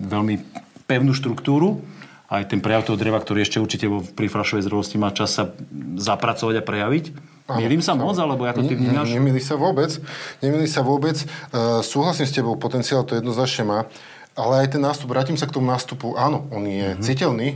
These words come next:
Speaker 2: on je jednoznačný, tak ako keď ty nastupuješ, vieš, ako headliner,
Speaker 1: <laughs>
Speaker 2: ale, ale je veľmi pekne zapracovaný do toho celého. Áno, tá vanilka, tá kréma, za mňa možno aj trošku tá chlebová kôrka,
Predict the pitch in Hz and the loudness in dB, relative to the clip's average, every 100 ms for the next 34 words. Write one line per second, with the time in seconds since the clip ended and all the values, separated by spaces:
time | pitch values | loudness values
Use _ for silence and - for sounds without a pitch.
0 | - - 110 110 135 143 113 110 - 156 | -6 -6 -2 0 0 0 -2 -2 0 0
1 | 156 - - 110 113 - - 127 131 131 | -2 -8 -10 -6 -4 -4 -4 -2 0 0
2 | - 143 120 107 98 107 - - 131 - | 0 -4 -2 -2 0 0 -2 -4 -8 -6
3 | 131 - - - - 147 131 139 151 147 | -6 -8 -12 -14 -6 -2 0 2 4 4
4 | 160 196 - 139 - 143 139 139 139 135 | 2 0 -4 -6 -6 -2 0 4 4 4
5 | 139 135 139 - - 123 131 127 147 147 | 2 0 -2 -6 -6 0 2 4 2 2
6 | 147 139 135 143 123 - 107 104 110 110 | -2 0 0 0 -2 -2 -4 -4 -8 -6
7 | - 107 120 113 - - - _ _ - | -4 -2 -2 -2 -6 -14 -20 _ _ -20
8 | - 131 127 107 110 117 135 127 127 120 | -12 -4 -4 -2 0 2 2 2 2 0
9 | - - - 117 131 127 127 120 - - | 0 -6 -4 -2 0 2 2 -2 -4 -4
10 | 120 135 131 127 123 127 127 - 127 - | 0 2 4 2 2 0 -2 -6 -6 -4
11 | 131 131 139 127 139 135 131 131 151 139 | -4 -2 -2 0 0 0 0 0 0 -2